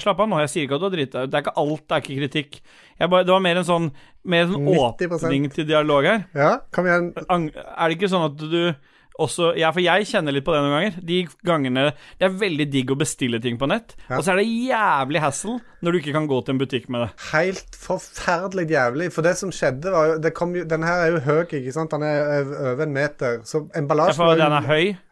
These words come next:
Speaker 2: høy, så emballasjen
Speaker 1: Ja.
Speaker 2: er ganske stor, og, eh, jeg pakket dette ut,
Speaker 1: <laughs>
Speaker 2: og, eh,
Speaker 1: <laughs>
Speaker 2: oppi,
Speaker 1: Det må
Speaker 2: opp-, hæ?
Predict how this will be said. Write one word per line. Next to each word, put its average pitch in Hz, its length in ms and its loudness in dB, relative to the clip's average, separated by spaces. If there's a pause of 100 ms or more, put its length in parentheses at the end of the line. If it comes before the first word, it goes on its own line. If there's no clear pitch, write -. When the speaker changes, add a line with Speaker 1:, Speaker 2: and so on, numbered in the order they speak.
Speaker 2:
høy, 180 420 -2 (300)
så 165 160 0
emballasjen 170 420 4
Speaker 1:
Ja. 196 60 2
Speaker 2:
er 180 100 2
ganske 156 320 -2
stor, 180 560 -2 (300)
og, 175 260 6
eh, 175 240 6
jeg 180 100 2
pakket 175 460 2
dette 185 160 -4
ut, 240 380 -2 (340)
Speaker 1:
<laughs> - 380 -10
Speaker 2:
og, 170 340 6
eh, 160 280 8 (280)
Speaker 1:
<laughs> 269 400 2
Speaker 2:
oppi, 220 480 4
Speaker 1:
Det 185 220 4
må 156 160 2
Speaker 2:
opp-, 160 100 -8 (420)
hæ? 160 120 4